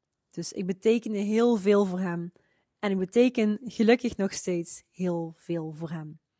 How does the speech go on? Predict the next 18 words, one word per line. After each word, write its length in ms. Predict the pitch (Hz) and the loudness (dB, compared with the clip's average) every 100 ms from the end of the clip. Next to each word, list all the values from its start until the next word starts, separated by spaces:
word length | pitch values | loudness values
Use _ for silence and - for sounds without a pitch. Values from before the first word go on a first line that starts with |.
| _ _ | _ _
En 160 | 214 214 | -2 2
andersom 500 | 240 262 247 226 214 | 6 8 8 8 8
ook, 300 | 202 202 185 | 8 8 6
want 140 | 185 | 2
ik 80 | 180 | 2
ben 140 | 180 | 2
stapelgek 600 | 202 - 214 220 214 190 180 | 2 6 4 4 0 -2 -4
op, 120 | 175 _ | -10 _
ja, 260 | - 202 190 | -8 -4 0
op 140 | 220 226 | 0 2
mijn 260 | 226 220 | 2 2
vriend. 400 | 214 233 220 202 - - - _ _ | 2 0 0 -2 -8 -20 -20 _ _
En, 340 | - 196 190 | 2 4 4
ehm, 360 | 185 185 185 190 190 _ _ _ _ _ _ _ _ - | 2 2 2 0 -4 _ _ _ _ _ _ _ _ -8
schatje, 560 | - 233 254 - 208 | 0 4 4 6 4
mocht 300 | 196 247 - | 6 2 2
je 80 | 247 | 0
luisteren, 680 | 208 214 - - 202 180 | 4 4 2 -2 -2 -2